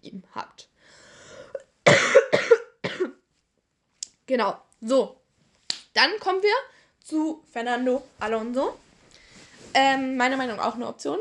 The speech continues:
Arbeit-, äh, ist aktuell bei Aston Martin Fahrer, ebenfalls Mercedes-Motoren, damit natürlich eine gewisse Verbindung. Pro ist natürlich auch der Punkto Erfahrung. Fernando Alonso bringt super viel Erfahrung mit.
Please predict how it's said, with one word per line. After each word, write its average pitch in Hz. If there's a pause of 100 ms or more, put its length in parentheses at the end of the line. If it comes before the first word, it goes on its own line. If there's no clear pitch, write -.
(560)
Arbeit-, 262
äh, 220
ist -
aktuell 226
bei 196
Aston 240
Martin 277
Fahrer, 277
ebenfalls 247
Mercedes-Motoren, 262
damit 214
natürlich 214
eine 208
gewisse 208
Verbindung. 214 (640)
Pro 311
ist -
natürlich 247
auch 208
der 214
Punkto - (200)
Erfahrung. 214 (360)
Fernando 254
Alonso 233
bringt 208
super 269
viel 240
Erfahrung 220
mit. 214